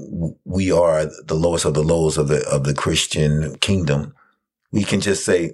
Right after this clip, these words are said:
"Lord, help me be what you've called me to be. Help me be what you created me. I have all these gifts. Let me stop running after everybody else's gift and just embrace the things that you've given me so I may be a man after your own heart,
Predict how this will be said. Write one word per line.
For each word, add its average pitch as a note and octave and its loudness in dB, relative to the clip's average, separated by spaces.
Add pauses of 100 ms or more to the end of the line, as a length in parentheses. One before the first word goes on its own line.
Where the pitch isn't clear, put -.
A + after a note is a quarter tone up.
"Lord, F#2+ 0 (460)
help - 0
me G2+ 0
be E2+ 0
what E2 0
you've D#2+ 0
called D#2+ 0
me D2 -4
to D2 -4
be. D2 0
Help G#2 0
me G2 0
be E2 0
what D2+ 0
you C#2 -6
created D2+ -2
me. C#2+ -2
I E2 2
have E2 0
all G#2 2
these G2 0
gifts. D#2 -2 (260)
Let G2+ 2
me A#2+ -2
stop G2+ 0
running F2+ 2
after D#2 2
everybody D#2 2
else's C#2 0
gift C#2 0 (460)
and E2 0
just E2+ 0
embrace D#2+ 0
the D2+ -6
things D#2+ 0
that C#2+ 0
you've D2 -2
given D2+ 2
me C#2+ 4
so C#2 2
I D#2 2
may C#2 0 (140)
be C#2 0
a C#2 -6
man C#2 2
after C#2 -4
your C#2+ 2
own D#2+ 2
heart, D#2 0